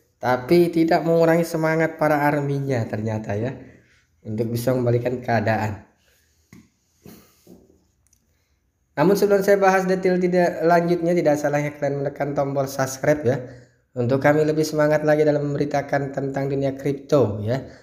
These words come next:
Kalian juga bisa bergabung di Telegram Saung Kripto untuk saling berbagi info tentang dunia kripto, baik yang gratisan maupun yang berbayar, ya. Namun sebelum saya lanjutkan, selalu saya ingatkan riset kembali apa yang kami sampaikan,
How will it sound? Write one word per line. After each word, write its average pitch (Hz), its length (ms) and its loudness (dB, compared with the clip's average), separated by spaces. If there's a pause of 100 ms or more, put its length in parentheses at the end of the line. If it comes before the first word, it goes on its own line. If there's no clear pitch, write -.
(220)
Kalian 113 320 -2
juga 131 400 2
bisa - 240 -6
bergabung 117 720 -2 (280)
di - 240 -10
Telegram 135 560 2
Saung 143 320 0
Kripto 165 420 0
untuk 208 300 -2
saling 180 320 0
berbagi 180 400 2
info 175 240 -2
tentang 170 320 0
dunia 160 320 2
kripto, 135 640 -2 (560)
baik 147 240 4
yang 156 80 2
gratisan 160 800 0 (240)
maupun 135 640 0
yang 110 400 0
berbayar, 110 800 0 (480)
ya. 120 260 -8 (1400)
Namun 202 240 4
sebelum 190 240 2
saya 185 240 2
lanjutkan, 180 320 0
selalu 180 260 0
saya 170 220 0
ingatkan 165 400 0
riset 160 400 0
kembali 156 400 2
apa 135 240 0
yang 117 160 -2
kami 120 160 -2
sampaikan, 131 880 -2